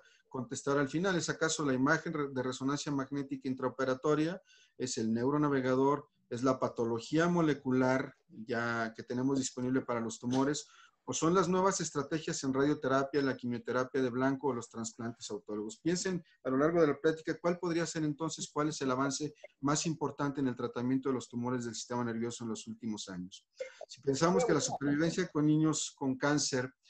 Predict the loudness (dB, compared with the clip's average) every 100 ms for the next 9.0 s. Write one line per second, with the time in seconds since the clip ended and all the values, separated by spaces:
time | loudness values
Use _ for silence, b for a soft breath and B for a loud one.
0 | b b -4 -4 0 2 2 2 4 2
1 | 2 -2 0 0 2 0 -4 -6 -4 -4
2 | -4 -4 -2 -2 0 0 0 0 0 0
3 | -2 -4 -6 -4 -4 -4 -4 -4 -4 -6
4 | -6 -2 -4 -4 -10 -10 b b 0 2
5 | 2 0 -2 4 4 4 0 0 2 4
6 | 4 4 2 0 2 2 2 2 2 2
7 | 0 0 0 -2 -2 -2 0 -2 -2 -2
8 | -2 -2 -4 -4 -4 0 2 2 -4